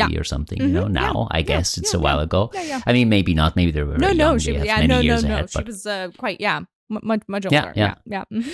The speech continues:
Speaker 2: So, so at a certain moment you look back, and I wonder if we look back, which is difficult to say, but at the end of her career, like, what do we feel is the most valuable contribution? And I, I have the feeling that many people actually
Speaker 1: Yeah.
Speaker 2: then start to say, "Well,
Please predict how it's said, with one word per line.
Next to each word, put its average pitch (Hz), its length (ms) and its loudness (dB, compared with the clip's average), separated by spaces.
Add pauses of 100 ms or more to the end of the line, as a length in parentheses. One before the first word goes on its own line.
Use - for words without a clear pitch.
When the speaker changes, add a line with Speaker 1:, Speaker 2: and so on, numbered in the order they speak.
Speaker 2:
So, 147 220 2
so 147 180 2
at 143 100 2
a 139 40 2
certain 156 260 0
moment 117 300 2
you 101 100 2
look 98 260 0
back, 98 260 2
and 98 100 0
I 92 60 2
wonder 110 420 0
if 95 200 0
we 104 180 0
look 92 300 -6
back, - 420 -4 (240)
which 87 220 -4
is 82 80 -6
difficult 82 400 -2
to 80 80 -4
say, 78 220 0
but 78 120 -2
at 80 140 0
the 85 100 2
end 85 140 2
of 80 80 0
her 82 140 0
career, 85 420 -2
like, 90 180 0
what 127 180 -2
do 135 120 0
we 117 140 2
feel 67 560 -8
is - 160 -8
the 82 80 -6
most 76 260 -6
valuable 71 420 -6
contribution? 76 720 -8 (100)
And 95 140 4
I, 107 240 2
I 110 120 2
have 127 180 4
the 135 80 0
feeling 123 240 0
that 101 160 -2
many 101 180 2
people 98 300 -2
actually 98 360 -2
Speaker 1:
Yeah. - 100 0
Speaker 2:
then 104 220 4
start 95 240 -2
to 90 60 -2
say, 85 260 -2
"Well, 110 300 -2